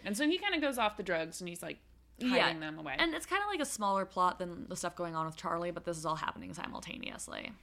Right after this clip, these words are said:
Speaker 1: So they end up testing Charlie out, and she lights some wood chips on fire, um, and then she, like, has to direct the fire into, like, a bathtub of water, which also catches on fire.
Speaker 2: Yeah, water apparently can catch on fire. I learned that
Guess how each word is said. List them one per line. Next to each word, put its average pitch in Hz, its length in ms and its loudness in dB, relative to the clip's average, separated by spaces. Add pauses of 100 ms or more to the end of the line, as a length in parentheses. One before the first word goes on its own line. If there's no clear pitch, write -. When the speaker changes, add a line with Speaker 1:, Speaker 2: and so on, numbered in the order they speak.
(240)
Speaker 1:
So 262 360 6
they 262 140 6
end 330 140 4
up 440 80 0
testing 311 360 2
Charlie 240 360 4
out, 170 320 6
and 180 100 -2
she 202 240 0
lights 208 260 2
some 294 120 2
wood 220 140 2
chips - 200 -2
on 190 140 0
fire, 160 580 2
um, 165 480 0
and 170 100 -4
then 180 120 -2
she, 220 240 2
like, 190 200 6
has 233 240 4
to 208 80 0
direct 190 440 2
the 214 80 -4
fire 180 280 2
into, 185 300 -4
like, 170 140 -2
a - 60 -4
bathtub 180 360 -2
of 156 120 -10
water, 135 240 0
which 156 180 -4
also 190 260 -2
catches 370 300 -4
on 392 140 2
fire. 381 200 2 (300)
Speaker 2:
Yeah, 349 180 2
water 262 340 4
apparently 339 320 -2
can 339 100 -6
catch 359 160 -2
on 339 100 -4
fire. 330 340 4
I 254 120 4
learned 302 240 -2
that 254 240 2